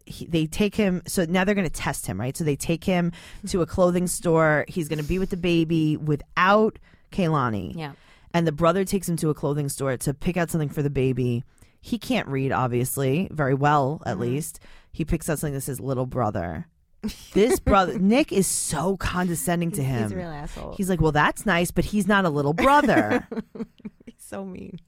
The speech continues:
Speaker 1: Nick is, I mean, I think Nick's funny.
Speaker 2: Yeah,
Speaker 1: I
Speaker 2: I
Speaker 1: think
Speaker 2: love
Speaker 1: he's
Speaker 2: his
Speaker 1: very
Speaker 2: shirts.
Speaker 1: funny. He's
Speaker 2: His shirt's
Speaker 1: so
Speaker 2: very entertaining.
Speaker 1: <laughs> But I don't know, man. He said that, uh, he's old enough to, to be on the shoulders. The baby's not old enough, though. But, you know.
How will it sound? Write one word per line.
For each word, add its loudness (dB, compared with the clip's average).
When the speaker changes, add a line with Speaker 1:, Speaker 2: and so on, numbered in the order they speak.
Speaker 1:
Nick 6
is, 2
I 4
mean, 2
I 4
think 0
Nick's -2
funny. -2
Speaker 2:
Yeah, -2
Speaker 1:
I 2
Speaker 2:
I 4
Speaker 1:
think 4
Speaker 2:
love 4
Speaker 1:
he's 2
Speaker 2:
his 0
Speaker 1:
very 4
Speaker 2:
shirts. 2
Speaker 1:
funny. -2
He's 0
Speaker 2:
His -2
shirt's 4
Speaker 1:
so -2
Speaker 2:
very -2
entertaining. -2
Speaker 1:
<laughs> -2
But 2
I 4
don't 2
know, 2
man. 0
He -4
said -4
that, 2
uh, 0
he's 4
old 4
enough -4
to, -2
to -6
be -2
on -2
the -2
shoulders. -2
The -8
baby's -4
not -2
old -8
enough, -10
though. -12
But, -6
you -4
know. -6